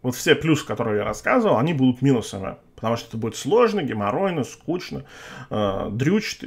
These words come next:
И более того, вы, как тупой человек, будете хреновее менеджментить свой шмот. Соответственно, у вас будет казаться, что контент слишком сложный, вы не можете с ним справиться, вас везде дрючит, э,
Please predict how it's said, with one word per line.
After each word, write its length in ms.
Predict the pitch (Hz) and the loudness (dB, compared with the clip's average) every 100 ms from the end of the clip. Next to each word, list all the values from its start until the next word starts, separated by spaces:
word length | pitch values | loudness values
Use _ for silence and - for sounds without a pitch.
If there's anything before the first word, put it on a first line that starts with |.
| - | 2
И 140 | 127 | 4
более 300 | 113 139 147 | 6 4 4
того, 400 | 135 113 117 101 | 4 2 4 2
вы, 480 | 101 120 117 110 - - - - _ _ | 0 -2 -2 -4 -8 -16 -20 -20 _ _
как 320 | 123 127 - | 0 0 -2
тупой 320 | 156 143 139 | -4 4 4
человек, 420 | 120 113 113 113 110 | 4 0 2 2 2
будете 540 | 127 - 113 104 101 - - _ | 0 0 -2 -2 -2 -6 -16 _
хреновее 540 | - - 151 170 131 123 | -8 0 4 6 6 6
менеджментить 520 | 143 123 113 104 117 | 6 4 0 -6 -8
свой 140 | 117 | -6
шмот. 400 | 123 185 240 247 - - - | -6 0 0 0 -10 -20 -20
Соответственно, 460 | - 139 135 - 117 | -8 0 0 0 0
у 20 | |
вас 180 | 117 113 | 2 2
будет 220 | 123 120 | 0 -2
казаться, 440 | - 123 143 120 - | -2 0 0 0 -4
что 640 | - 110 101 95 - - - | -8 -4 -4 -4 -8 -12 -2
контент 460 | 131 135 123 101 | 0 0 -2 -4
слишком 340 | - 127 - 123 | -2 -2 -2 -4
сложный, 540 | 226 277 208 208 - | 0 0 2 -2 -2
вы 180 | 110 131 | -2 0
не 100 | 110 | 0
можете 280 | 113 107 - | -2 -4 -10
с 80 | 113 | -8
ним 100 | 113 | -8
справиться, 640 | 110 - 107 90 - - - - - | -2 0 0 -2 -8 -12 -16 -20 -4
вас 300 | 113 107 - | 0 0 -2
везде 240 | 117 113 | -4 0
дрючит, 540 | 127 226 240 - 190 - | 0 2 0 -2 -8 -4
э, 560 | 123 110 135 - - | -2 -2 -4 -6 -12